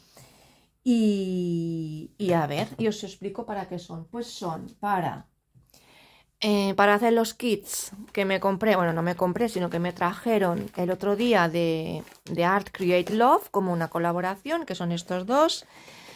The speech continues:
el de las viñas y el del pueblo alpino. Bueno, mirad, eh, puse aquí, puse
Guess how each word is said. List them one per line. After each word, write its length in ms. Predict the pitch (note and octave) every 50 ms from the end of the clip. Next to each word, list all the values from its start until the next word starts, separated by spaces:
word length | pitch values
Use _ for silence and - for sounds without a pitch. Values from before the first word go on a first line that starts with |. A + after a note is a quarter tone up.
| - - - _
el 200 | - G#3 G#3 G3
de 80 | F#3+ F#3
las 180 | F3+ F3+ F3+
viñas 540 | F3+ G#3 A3+ A3+ A3 G3+ F#3+ E3+ F3 E3+ F3 -
y 140 | G#3 G3
el 160 | F#3 F3+ F3 E3+
del 560 | F3 F3 E3+ F3 E3+ E3+ E3+ E3+ E3+ E3+ E3
pueblo 300 | - F3+ F3+ F3+ F3+ F#3+
alpino. 420 | F#3+ G3 G3 A3 A#3+ B3 B3+ A#3+
Bueno, 240 | G3+ F#3+ F#3 F#3 F#3
mirad, 320 | F#3 F#3 F#3 G3 F#3+ F3+ - - - - -
eh, 400 | - F#3 F3+ F3 F3 F3 F3 F3 F3
puse 240 | G#3 G#3+ A3 A#3+
aquí, 420 | A#3 A3+ A#3 - E3+ F3+ E3 D#3+ E3 - _ _ _ _ _ _ _ _ - _ _ _ _ _ - - - _ _ _ _ _ _ _ - - - _ _ _ _ - - - - - _ - - - - - _ _ - - - - - - _ _ -
puse 380 | - G#3+ G3+ - - E3+ E3